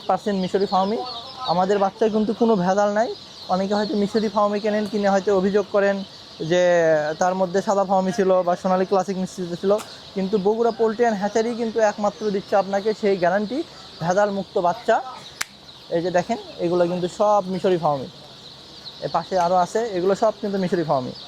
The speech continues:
এগুলো এ গ্রেডের। যারা মিশরি ফার্মে নেবেন, তারা আমাদের বগুড়া পোল্ট্রি অ্যান্ড হ্যাচারির সাথে যোগাযোগ করবেন। আমাদের যে Facebook পেজ আছে, সেখানে নক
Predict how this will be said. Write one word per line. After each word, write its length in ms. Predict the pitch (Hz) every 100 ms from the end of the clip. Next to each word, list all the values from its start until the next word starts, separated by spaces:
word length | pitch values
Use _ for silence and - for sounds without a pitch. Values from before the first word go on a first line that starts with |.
| - - - -
এগুলো 200 | 151 170
এ 120 | 180
গ্রেডের। 360 | 190 196 214 247 - - -
যারা 180 | 175 185
মিশরি 260 | 185 208
ফার্মে 260 | 214 202 202
নেবেন, 260 | 214 233
তারা 220 | 262 196 185
আমাদের 240 | 185 185
বগুড়া 240 | 180 185
পোল্ট্রি 260 | 185 180 180
অ্যান্ড 120 | 175
হ্যাচারির 240 | 170 185 185
সাথে 160 | 180
যোগাযোগ 280 | 170 170 175 -
করবেন। 280 | 180 220 302 - - - -
আমাদের 380 | 160 170 175
যে 140 | 165 180 -
Facebook 240 | 175 185 -
পেজ 160 | 185
আছে, 120 | 190 185
সেখানে 240 | 190 190
নক 100 | 190